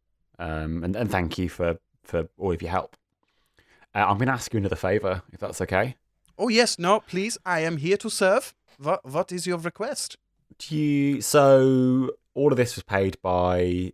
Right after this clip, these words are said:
Speaker 1: um, Aura Scalesgard?
Speaker 2: Yes, absolutely.
Speaker 1: Can you get a message to her?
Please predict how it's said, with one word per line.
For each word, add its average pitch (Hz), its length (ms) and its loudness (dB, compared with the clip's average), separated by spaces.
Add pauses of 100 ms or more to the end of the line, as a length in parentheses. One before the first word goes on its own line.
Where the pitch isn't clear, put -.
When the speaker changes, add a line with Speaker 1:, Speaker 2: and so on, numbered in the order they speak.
(100)
Speaker 1:
um, 87 520 -6 (280)
Aura 98 200 -2
Scalesgard? 92 560 -2 (1040)
Speaker 2:
Yes, 120 340 -6
absolutely. 175 680 -8 (460)
Speaker 1:
Can 131 180 -6
you 139 160 0
get 113 200 -2
a 120 40 0
message 117 600 -4
to - 140 -8
her? 85 320 -10